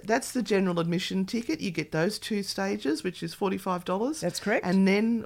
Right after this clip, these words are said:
Speaker 1: we have the V I P experience, which I think is almost sold out.
Speaker 2: Mm.
Speaker 1: It's very close to sold out.
Speaker 2: So with the V I P experience, uh, you get to stay back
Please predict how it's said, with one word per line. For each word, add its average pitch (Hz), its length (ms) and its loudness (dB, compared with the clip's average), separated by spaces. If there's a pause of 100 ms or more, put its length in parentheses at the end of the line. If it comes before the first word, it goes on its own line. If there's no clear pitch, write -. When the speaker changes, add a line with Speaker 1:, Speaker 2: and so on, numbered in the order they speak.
Speaker 1:
we 196 380 0
have 175 440 -6
the 220 180 4
V 220 360 2
I 190 220 0
P 226 380 -2
experience, 202 520 -2
which - 200 -10
I 180 100 -2
think 277 340 -6
is 185 140 -6 (120)
almost 185 480 2
sold 156 280 -2
out. 127 340 -4
Speaker 2:
Mm. 156 480 0
Speaker 1:
It's 151 80 -10
very 180 300 2
close 165 280 -2
to - 80 -12
sold 147 340 -2
out. 127 200 -6 (800)
Speaker 2:
So 220 160 10
with 233 140 10
the 247 60 8
V 208 200 6
I 202 120 10
P 202 160 0
experience, 190 920 4
uh, 190 260 6
you 185 160 2
get 185 280 0
to 196 80 -2
stay 185 260 6
back - 420 2